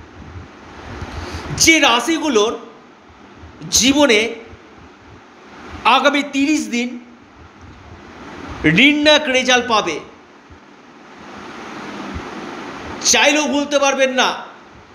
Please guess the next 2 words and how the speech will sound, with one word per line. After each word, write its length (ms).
লিখে 240
রাখুন, 420